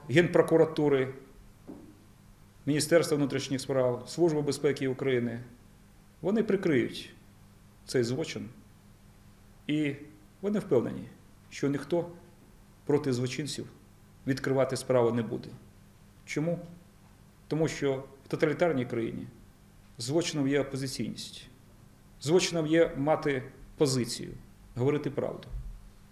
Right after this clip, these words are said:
А злочинці в таких країнах завжди перебувають при владі. Це є, безумовно, трагедія нашої країни. Ми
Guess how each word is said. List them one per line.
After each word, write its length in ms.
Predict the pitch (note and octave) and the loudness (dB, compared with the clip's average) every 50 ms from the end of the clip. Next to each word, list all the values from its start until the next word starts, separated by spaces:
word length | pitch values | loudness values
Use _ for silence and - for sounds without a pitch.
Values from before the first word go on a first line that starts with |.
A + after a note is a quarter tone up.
| - - - - - - - - - - | -20 -20 -20 -20 -20 -20 -20 -16 -6 -4
А 80 | D#3 | -2
злочинці 440 | D#3+ F#3 G3 F#3+ - A#3+ G#3 - C#3+ | 0 0 0 0 0 -2 -2 -2 -4
в 40 | B2+ | -4
таких 320 | - C3+ - C#3+ B2 - | -4 -4 -4 -4 -4 -4
країнах 340 | - C3+ C#3 C#3+ C#3 B2 A2 - - - - - - - - - - - - - - | -2 -2 0 0 0 -2 -4 -6 -12 -20 -20 -20 -20 -20 -20 -20 -20 -20 -20 -16 -6
завжди 280 | - C3+ C3+ C3 D3 C3 | -4 -4 -2 -2 -2 -2
перебувають 460 | C3+ B2 A#2+ A#2 A#2+ A#2+ A2+ - - | 0 0 2 2 0 0 0 -2 -4
при 100 | - A2 | -6 -6
владі. 280 | G#2+ G#2+ - - - - - - - - - - - - - - - - - - - - - - - - - - - - - - - - - - - - - | -4 -4 -6 -6 -8 -12 -20 -20 -20 -20 -20 -20 -20 -20 -20 -20 -20 -20 -20 -20 -20 -20 -20 -20 -20 -20 -20 -20 -20 -20 -20 -20 -20 -20 -20 -20 -20 -20 -18
Це 140 | - - G3 | -4 0 2
є, 80 | G3 F3+ | 2 4
безумовно, 380 | D#3+ D#3+ C#3 D3+ D#3+ D3 C3+ | 2 2 0 0 0 0 0
трагедія 360 | B2+ - C#3+ B2+ C3 A2 A2 - | -2 -2 -2 -2 -2 -2 -2 -4
нашої 260 | A2+ - - - - | -8 -8 -10 -12 -12
країни. 280 | - - - - - - - - - - - - - - - - - - - - - - - - - - - - - - - - - - - - - - - - - - - - - | -10 -12 -12 -12 -12 -14 -16 -20 -20 -20 -20 -20 -20 -20 -20 -20 -20 -20 -20 -20 -20 -20 -20 -20 -20 -20 -20 -20 -20 -20 -20 -20 -20 -20 -20 -20 -20 -20 -20 -20 -20 -20 -20 -4 6
Ми 240 | G#3 A#3+ B3+ A#3 | 8 10 10 10